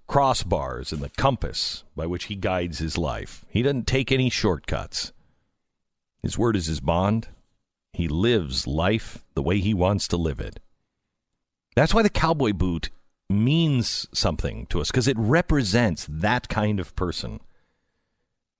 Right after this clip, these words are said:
That cowboy that strolls across the American way of life. And that American way of life, in some way, is,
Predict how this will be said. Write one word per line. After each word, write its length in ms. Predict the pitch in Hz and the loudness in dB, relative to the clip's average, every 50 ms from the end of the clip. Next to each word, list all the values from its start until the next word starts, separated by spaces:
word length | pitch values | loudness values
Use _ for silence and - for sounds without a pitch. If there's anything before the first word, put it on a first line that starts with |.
| _ _ _ _ _ _ _ _ _ _ _ _ _ _ _ _ _ _ _ _ _ _ _ _ _ _ _ _ _ _ _ - | _ _ _ _ _ _ _ _ _ _ _ _ _ _ _ _ _ _ _ _ _ _ _ _ _ _ _ _ _ _ _ -2
That 180 | 113 120 - | -2 -2 0
cowboy 520 | - - - 139 139 139 117 113 104 90 82 | 0 0 2 2 2 2 4 2 2 2 0
that 260 | 73 71 69 - - - - - _ _ _ _ _ _ _ _ | -2 -4 -6 -8 -12 -20 -20 -20 _ _ _ _ _ _ _ _
strolls 580 | - - - - - 143 156 151 135 123 107 | -4 -4 -2 0 2 4 4 4 4 2 2
across 440 | 101 - - 156 135 127 117 - - | 0 0 2 2 4 4 4 2 2
the 140 | - 107 107 | 0 0 2
American 840 | 95 95 117 113 107 107 95 - 104 101 95 92 92 90 87 80 - - | 2 2 2 2 2 0 0 0 0 0 2 2 0 0 -2 -4 -4 -4
way 260 | 110 107 113 113 107 | 0 2 2 4 2
of 160 | 101 90 80 | 2 0 0
life. 580 | 104 104 92 82 69 64 60 - - - - - - _ _ _ _ _ _ _ _ _ _ _ _ _ _ _ _ _ _ _ _ _ _ _ _ _ _ _ _ _ _ _ _ - | 2 2 2 0 -2 -6 -8 -10 -12 -14 -16 -20 -20 _ _ _ _ _ _ _ _ _ _ _ _ _ _ _ _ _ _ _ _ _ _ _ _ _ _ _ _ _ _ _ _ -2
And 120 | - 107 | 0 2
that 220 | 113 151 175 165 - - - | 4 4 4 2 0 -4 -2
American 760 | - 104 113 120 139 165 165 - - 135 110 107 104 98 - - | 0 2 2 4 4 2 2 2 0 0 2 2 0 0 -2 -2
way 280 | - 110 113 127 123 | 0 2 4 4 4
of 180 | 117 110 104 85 | 4 4 2 0
life, 600 | 87 101 110 107 98 82 71 58 - - - - - - - - - - _ _ _ _ - | 0 2 4 4 4 2 0 -4 -8 -10 -10 -12 -14 -18 -20 -20 -20 -20 _ _ _ _ -2
in 280 | - 123 139 135 135 | 0 2 2 4 2
some 280 | 120 - - 175 175 196 | 2 2 4 6 6 6
way, 600 | 185 175 170 151 107 80 67 58 57 - - - - _ | 6 6 6 4 4 2 0 -4 -8 -10 -12 -16 -12 _
is, 520 | - 117 131 127 123 107 - - - - | 0 2 4 4 2 2 0 -4 -4 -6